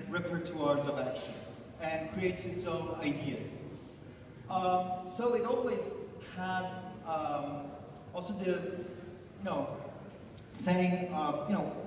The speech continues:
what the old movements did was all bad. Nothing is good. And of course you have some people in the old movements, and that's the dogmatic way of it, saying, "Look, how we did it in the old days, it is good, and you should take it over as well."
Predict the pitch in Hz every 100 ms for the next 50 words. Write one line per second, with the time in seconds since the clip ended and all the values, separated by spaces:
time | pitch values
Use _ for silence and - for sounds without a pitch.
0 | - - 208 208 202 214 226 202 208 202
1 | 185 - - - 170 165 165 - 160 170
2 | 165 160 - - - - - - 185 196
3 | 190 180 160 - 151 143 - - - -
4 | - 190 220 190 - 180 - - 196 202
5 | 202 - 180 180 175 180 208 - 190 175
6 | 170 170 - - - 156 147 156 151 151
7 | 156 143 165 180 180 156 143 139 131 135
8 | - - - 160 160 - - - - 214
9 | 247 220 190 180 180 - 151 135 151 190
10 | 190 170 160 160 160 156 - 151 156 151
11 | 156 160 156 156 - 151 151 143 180 -
12 | 160 - - - - 170 165 160 143 139
13 | 135 120 110 107